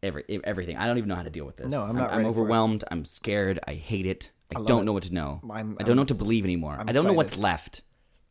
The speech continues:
Speaker 1: What's left when this is the, this is the world we live in?
Speaker 2: Dark matter.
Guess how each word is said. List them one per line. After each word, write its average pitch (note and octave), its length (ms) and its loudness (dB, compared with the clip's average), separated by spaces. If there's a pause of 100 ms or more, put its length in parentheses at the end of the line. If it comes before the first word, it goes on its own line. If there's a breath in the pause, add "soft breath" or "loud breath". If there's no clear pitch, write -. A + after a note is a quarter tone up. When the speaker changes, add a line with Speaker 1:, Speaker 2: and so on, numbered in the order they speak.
(100)
Speaker 1:
What's - 200 -4
left A2 420 0
when G#2 140 2
this G2 180 0
is E2+ 120 -4
the, - 180 -10
this F#2+ 220 -2
is F2+ 80 -6
the G2+ 60 -4
world F2+ 160 -2
we F2+ 80 -2
live E2+ 140 -6
in? F2 140 -6 (160)
Speaker 2:
Dark A2+ 240 -4
matter. G2+ 340 -10